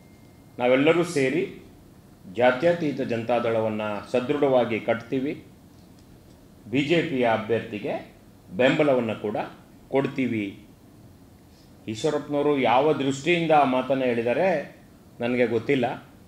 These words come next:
ನಾವೆಲ್ಲರೂ ಕೂಡ ರಾಘವೇಂದ್ರ ಅವರ ಗೆಲುವಿಗೆ ಕಾರಣೀಕರ್ತರಾಗ್ತೀವಿ. ಯಾಕೆಂದ್ರೆ ಚುನಾವಣೆ ನಿಂತವರಿಗೆ ಯಾರನ್ನು ಕಂಡ್ರು ನನಗೆ ಸಹಾಯ ಮಾಡ್ತಾರೋರು, ನನಗೆ ಸಹಾಯ ಮಾಡ್ತಾರೆ ಅಂತೇಳಿ ಅನ್ನಿಸ್ತಾ ಇರ್ತದೆ. ಆದ್ರೆ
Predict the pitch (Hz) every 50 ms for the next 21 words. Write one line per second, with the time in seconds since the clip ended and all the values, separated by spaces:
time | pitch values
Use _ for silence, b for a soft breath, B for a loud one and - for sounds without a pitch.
0 | - - - 127 147 165 180 190 202 202 202 220 247 240 233 240 233 175 143 135
1 | 151 190 - - - - - - - - - - - - - - - - - -
2 | 110 113 127 135 151 156 165 165 165 160 156 147 143 143 139 135 131 131 127 120
3 | 117 110 107 107 - - - 101 110 117 117 113 117 113 110 113 110 104 - -
4 | 107 104 104 110 107 - 107 95 - - 95 92 90 90 - - 92 92 117 -
5 | - - - - - - - - - - - - - - - - - - - -
6 | - - - - - - - - 113 117 135 139 139 143 156 156 156 - 143 147
7 | 151 151 156 151 151 156 156 151 151 143 143 131 147 143 139 143 139 151 143 139
8 | 131 127 135 139 139 143 131 123 139 135 135 143 147 143 139 131 127 127 127 131
9 | 127 131 131 127 127 123 123 117 117 123 120 120 120 117 120 120 120 120 120 120
10 | 110 113 - - 123 127 123 120 117 117 117 113 113 113 117 113 113 113 110 127
11 | 120 120 110 117 131 147 151 - 170 147 127 110 - - 95 - - - - -
12 | - - - - - - - - - - - - - - - - - - - -
13 | 135 139 147 151 156 147 131 120 123 - - -